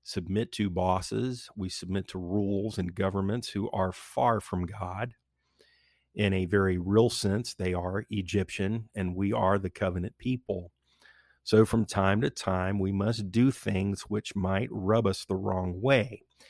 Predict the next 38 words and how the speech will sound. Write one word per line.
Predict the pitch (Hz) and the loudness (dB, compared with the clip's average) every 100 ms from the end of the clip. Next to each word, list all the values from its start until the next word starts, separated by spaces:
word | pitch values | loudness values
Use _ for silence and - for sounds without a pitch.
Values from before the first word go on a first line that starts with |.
| - _ _ _ | -20 _ _ _
However, | 101 98 98 95 | 2 4 4 2
I | 98 | 2
would | 98 101 | 2 2
encourage | 101 - 123 131 127 - | 0 -2 2 4 2 0
you | 104 101 | -2 -2
to | - | -6
do | 98 95 | -8 -4
your | 98 110 | -2 -2
work | 120 98 101 - | -2 -2 -4 -6
as | 90 92 | -8 -4
unto | 95 - | -6 -4
the | 113 135 | -2 0
Lord | 113 95 95 104 - _ _ _ _ _ _ | 0 0 -2 -6 -12 _ _ _ _ _ _
and | 98 92 | -4 0
pray | - 104 | 4 4
for | 113 127 | 4 0
those | 104 95 92 | 0 0 0
in | 104 | 0
authority | 107 - 127 117 110 95 92 92 - _ _ _ | -2 -2 -2 0 0 -4 -6 -10 -14 _ _ _
that | 104 - | -8 -2
we | 95 | 0
might | 92 92 | 0 -2
live | - 92 95 101 110 - - | -2 0 2 0 -2 -8 -8
at | 135 - | -8 -8
peace. | - 92 92 - - - _ _ _ _ _ _ | -10 -8 -10 -14 -16 -18 _ _ _ _ _ _
For | - | -10
the | 90 | -8
scripture | - 113 104 117 | -4 -4 -2 -4
tells | - 110 104 | -2 -2 -2
us | 98 | -6
they | - 101 | -2 -4
do | 92 104 | 0 0
not | 104 110 - 95 | 2 2 0 0
bear | 104 123 | 2 4
the | 113 | 2
sword | 98 - 98 90 | -2 -4 -2 -2
in | 90 | -4
vain. | 85 92 87 87 | -4 -4 -4 -10